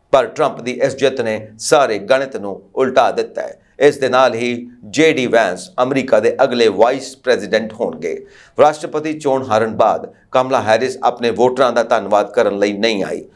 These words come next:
ਬਲਕਿ ਉਸਨੇ ਆਪਣੇ ਇੱਕ ਸਾਥੀ ਨੂੰ ਲੋਕਾਂ ਦਾ ਧੰਨਵਾਦ ਕਰਨ ਲਈ ਭੇਜਿਆ।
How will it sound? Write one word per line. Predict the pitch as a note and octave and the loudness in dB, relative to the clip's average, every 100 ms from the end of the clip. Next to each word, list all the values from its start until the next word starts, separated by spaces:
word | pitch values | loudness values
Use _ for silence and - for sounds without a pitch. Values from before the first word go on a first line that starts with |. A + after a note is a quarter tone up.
| - | -2
ਬਲਕਿ | A#2+ A#2+ A2+ | -2 0 -2
ਉਸਨੇ | C3+ C3 A#2 - | -4 -4 -6 -2
ਆਪਣੇ | A#2 A#2+ | -2 -2
ਇੱਕ | G#2 A2 | -4 -4
ਸਾਥੀ | - A2+ A2 A2+ | 0 0 0 -8
ਨੂੰ | G2 F#2+ F#2 _ - | -8 -8 -10 _ -2
ਲੋਕਾਂ | B2 B2+ G#2+ | 0 2 2
ਦਾ | G2+ F#2+ | 2 2
ਧੰਨਵਾਦ | A2+ G2 F#2+ G2+ - | 2 0 2 2 2
ਕਰਨ | A2 G2 F#2 | 0 0 -2
ਲਈ | F#2 | -6
ਭੇਜਿਆ। | A2 G2 F#2 - | -4 -4 -4 -6